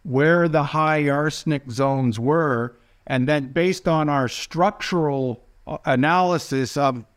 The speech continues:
of the deposit plus the,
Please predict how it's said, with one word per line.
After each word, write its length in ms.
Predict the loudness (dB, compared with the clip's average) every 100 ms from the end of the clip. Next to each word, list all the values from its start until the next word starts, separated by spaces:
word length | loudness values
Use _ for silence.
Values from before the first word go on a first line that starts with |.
| -4
of 300 | -4 -4 -4
the 320 | 0 0 -2
deposit 800 | -8 -4 0 2 2 2 -2 -4
plus 320 | 0 0 0
the, 380 | -4 -2 -2 -4